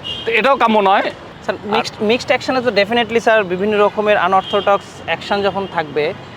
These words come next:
Speaker 2: আহ, মানে যেটা কাম্য নয় সেই অ্যাকশন যখন থাকবে, definitely ইনজুরি হওয়ার চ-, প্রিভেনশন অনেক বেশি
Speaker 1: এগুলো যা
Speaker 2: থাকবে।
Speaker 1: কিছু বলছি সব কিছু ইনজুরি প্রোন,
Speaker 2: হ্যাঁ।
Speaker 1: সব কিছু
Speaker 2: রাইট।
Speaker 1: ইনজুরি প্রোন।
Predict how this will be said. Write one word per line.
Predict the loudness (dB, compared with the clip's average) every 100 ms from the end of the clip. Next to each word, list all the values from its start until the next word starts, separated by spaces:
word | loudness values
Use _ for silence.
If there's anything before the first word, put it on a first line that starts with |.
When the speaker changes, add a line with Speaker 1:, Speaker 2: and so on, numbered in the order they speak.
| -18 -18 -10
Speaker 2:
আহ, | -2 2 4 2 0 -8 -6
মানে | -4 -2
যেটা | 0 0
কাম্য | 0 0 2
নয় | 2 2
সেই | 2 4
অ্যাকশন | 4 0 0
যখন | 2 2
থাকবে, | 0 0 0 0
definitely | 0 0
ইনজুরি | 0 0 0 2
হওয়ার | 2 2
চ-, | -2
প্রিভেনশন | -2 -2 -4 -4 -2
অনেক | 0 2
বেশি | 2
Speaker 1:
এগুলো | 4 2
যা | 4
Speaker 2:
থাকবে। | 2 4
Speaker 1:
কিছু | 4
বলছি | 4 4 2
সব | 0 -2
কিছু | -2
ইনজুরি | 0 2 2
প্রোন, | 2 0
Speaker 2:
হ্যাঁ। | -4 -8 -2
Speaker 1:
সব | 0
কিছু | 2
Speaker 2:
রাইট। |
Speaker 1:
ইনজুরি | 0 0 2
প্রোন। | 2